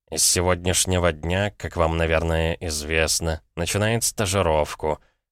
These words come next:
Ванда пока взяла паузу и сказала, что встретится со мной через три дня. Как вы знаете, наш контракт заканчивается ровно через месяц, когда вам всем исполнится восемнадцать лет,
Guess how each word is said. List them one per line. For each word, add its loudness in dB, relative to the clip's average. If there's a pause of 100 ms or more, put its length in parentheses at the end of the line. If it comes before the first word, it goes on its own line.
(140)
Ванда 2
пока 2
взяла 4
паузу 4
и 0
сказала, 2
что -2
встретится 0
со 2
мной 0
через -2
три -4
дня. -2 (420)
Как -2
вы 4
знаете, 2
наш 0
контракт -2
заканчивается 2
ровно 2
через 0
месяц, 0
когда -2
вам 2
всем 2
исполнится 0
восемнадцать 0
лет, -2